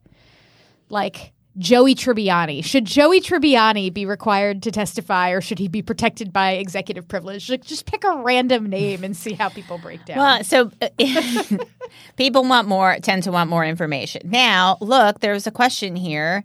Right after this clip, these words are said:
Speaker 2: There are two questions. We have two questions about John Bolton in the latest Navigator. How much have you heard about former National Security Advisor John Bolton stating his willingness to comply with a subpoena? This before the book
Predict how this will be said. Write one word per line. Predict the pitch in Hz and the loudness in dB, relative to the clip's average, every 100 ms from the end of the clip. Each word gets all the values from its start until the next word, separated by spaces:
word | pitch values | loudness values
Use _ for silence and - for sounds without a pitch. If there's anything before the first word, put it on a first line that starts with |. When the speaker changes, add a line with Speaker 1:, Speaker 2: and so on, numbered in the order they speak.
| - | -6
Speaker 2:
There | 180 | -6
are | 170 | -4
two | 202 | -6
questions. | - 156 - 147 | -4 -4 -6 -12
We | 160 | -12
have | 165 | -10
two | 196 | -8
questions | 180 170 170 160 | -4 -6 -6 -8
about | 151 139 | -6 -4
John | 151 139 | -4 -4
Bolton | 139 - 147 | -6 -6 -10
in | 135 | -8
the | 135 139 - 147 - | -8 -8 -10 -12 -8
latest | 147 147 | -8 -8
Navigator. | 151 139 143 156 190 - - - - | -8 -8 -6 -6 -6 -8 -16 -14 -2
How | 226 | 0
much | 233 226 | 0 -4
have | 208 | -4
you | 202 | -4
heard | 196 190 180 208 196 | -2 0 2 0 -2
about | 180 165 160 | 0 2 0
former | - 185 170 165 | -2 -2 0 0
National | 160 160 - | -2 -4 -6
Security | 170 165 175 156 151 | -10 -8 -6 -4 -4
Advisor | 151 147 143 151 | -4 -4 -4 -6
John | 160 147 | -4 -4
Bolton | 143 147 151 170 | -2 -4 -4 -8
stating | - 147 151 | -6 -6 -6
his | 156 147 - | -8 -10 -8
willingness | 165 151 147 147 | -4 -4 -6 -10
to | 165 | -10
comply | 160 151 160 147 147 | -10 -8 -2 0 0
with | 156 | -4
a | 151 | -8
subpoena? | - 165 180 208 | -12 -10 -6 -4
This | 240 277 | -4 -6
before | 269 - 247 233 240 240 - - - | -8 0 2 6 6 4 -2 -20 -10
the | - | -4
book | 175 196 208 - | 0 2 2 0